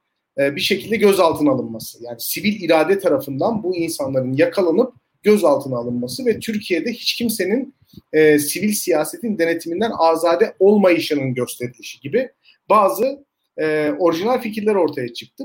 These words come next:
ve işin acı tarafı şu oldu. Bir yerden sonra o yasal düzenlemeler, yani bizi demokratik kılabilecek yasal düzenlemeler ikinci plana itildi. Bu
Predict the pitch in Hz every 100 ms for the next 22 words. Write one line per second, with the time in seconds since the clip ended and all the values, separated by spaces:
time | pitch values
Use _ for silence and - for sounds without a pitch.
0 | 220 233 220 - - - 285 269 - _
1 | - 156 294 294 226 - 143 220 165 120
2 | 165 294 - _ _ _ 151 269 294 190
3 | 156 143 143 123 120 175 240 _ _ _
4 | - 202 175 175 - 277 214 165 147 123
5 | 113 110 - 131 131 143 147 - 156 160
6 | 160 175 233 - 175 151 143 127 131 139
7 | 147 233 226 180 165 143 131 120 117 _
8 | - 165 214 247 254 247 247 233 220 233
9 | - _ _ - _ - _ 156 247 262
10 | 220 -